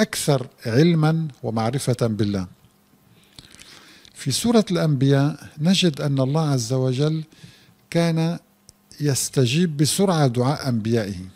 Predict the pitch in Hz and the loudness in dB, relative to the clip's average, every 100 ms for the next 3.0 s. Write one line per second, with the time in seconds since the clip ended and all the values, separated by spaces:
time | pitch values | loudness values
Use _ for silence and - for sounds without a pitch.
0 | - - _ _ _ - _ - - - | -20 -20 _ _ _ -20 _ -20 -20 -20
1 | - 123 104 117 123 156 143 131 113 131 | -10 -6 -2 -2 0 2 2 0 0 2
2 | 135 123 120 117 117 156 127 110 101 | 4 4 2 0 2 2 2 -2 -4